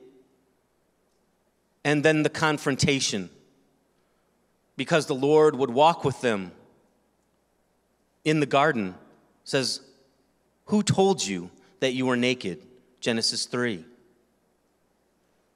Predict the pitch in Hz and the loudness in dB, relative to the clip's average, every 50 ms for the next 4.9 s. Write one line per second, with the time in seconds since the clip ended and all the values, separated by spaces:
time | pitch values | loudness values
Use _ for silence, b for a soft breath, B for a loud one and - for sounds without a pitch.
0 | _ _ _ _ _ _ _ _ _ - - 151 156 156 151 - 160 131 - - | _ _ _ _ _ _ _ _ _ -2 0 0 2 2 0 -2 -4 -4 -4 -2
1 | 156 156 151 - - - 170 160 160 151 147 143 - - 151 143 139 135 165 175 | -2 -2 -2 -2 0 0 2 2 2 0 0 -2 -2 -2 0 0 0 0 0 0
2 | 165 156 139 - - 139 131 127 117 - B B B B B 151 156 160 147 143 | 0 0 -2 0 2 2 2 2 0 -4 B B B B B 0 0 2 2 2
3 | 143 151 160 160 156 151 156 131 147 165 180 170 139 131 131 147 160 165 165 - | 2 2 2 2 0 0 0 0 2 2 4 2 2 2 2 0 0 0 -2 -4
4 | 151 135 120 123 135 123 120 - - - 175 165 135 110 110 104 - | -4 -6 -2 0 0 0 0 -2 -6 -6 -4 -4 -2 -2 -4 -6 -8